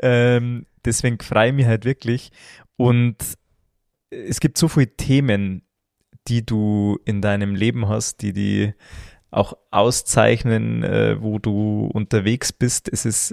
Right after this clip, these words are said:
äh, wirklich spannend. Deswegen habe ich mir gedacht, das ist super gut, du passt super gut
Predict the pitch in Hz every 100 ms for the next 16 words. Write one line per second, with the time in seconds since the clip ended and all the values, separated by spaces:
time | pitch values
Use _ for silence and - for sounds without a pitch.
0 | - 101 - 101 - 107 - - - 120
1 | 113 131 - - 110 - 104 104 104 101
2 | - 98 - 98 - - - 123 120 110
3 | 113 107 - - - 113 117 117 117 -